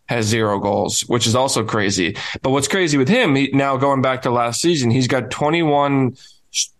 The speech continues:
straight assists without scoring a goal, um, which is the second, I think, of all time. But the, the record will never be broken. Five, six years ago, Daniel Sedin scored thirty-seven straight <laughs> assists without scoring a goal,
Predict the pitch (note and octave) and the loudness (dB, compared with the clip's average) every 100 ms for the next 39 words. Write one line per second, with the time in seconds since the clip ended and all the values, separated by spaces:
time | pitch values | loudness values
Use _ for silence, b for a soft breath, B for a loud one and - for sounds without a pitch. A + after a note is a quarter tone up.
0 | - - D#3 C#3+ - A#2+ - D#3+ B2+ A2+ | -6 0 0 0 0 -2 0 0 0 -2
1 | - B2+ B2 A2 - B2 A#2 A2+ G#2 A2+ | -2 0 0 -2 -2 0 2 2 2 2
2 | G#2 F2+ G#2+ B B B - A#2 A2+ G#2+ | 2 0 -2 B B B -4 0 2 2
3 | G#2+ G2 C3 C3 A#2 A2+ - F3 F#3 E3 | 0 0 0 0 0 -2 -2 -2 0 -2
4 | C3 A2+ D#3 B2+ A#2 A#2+ A2+ C3 B2+ A2 | 0 -2 0 0 2 2 0 0 0 0
5 | G#2 G#2+ G#2+ B B _ - C3 A2 C3 | -2 -4 -8 B B _ -4 -2 0 0
6 | B2+ C#3+ D#3+ - C#3+ B2 A#2+ A2 A2 A2+ | 0 2 2 0 0 0 2 2 2 0
7 | A#2 A2+ G2 G#2+ G#2 - G2+ D3 C#3 D3 | 0 0 -2 -2 -4 -10 -6 -2 0 0
8 | C3 D3+ C3 C3+ C3+ A#2 A2 A#2 B2+ C3 | 0 0 0 0 0 0 0 0 0 0
9 | B2 A#2+ A2+ A#2+ A#2 A2 - - A#2 A2 | 0 0 2 2 2 2 0 0 2 2
10 | G#2 - B2+ C3 A#2 C3+ A#2 A2 A2 B2+ | -2 0 2 2 0 0 2 2 2 0
11 | A#2 B2 - C3 A#2+ D3+ D3 B2+ A2+ - | 0 0 2 0 2 2 2 0 0 0
12 | A2+ G#2+ G#2 A2 G#2+ | 0 0 0 0 0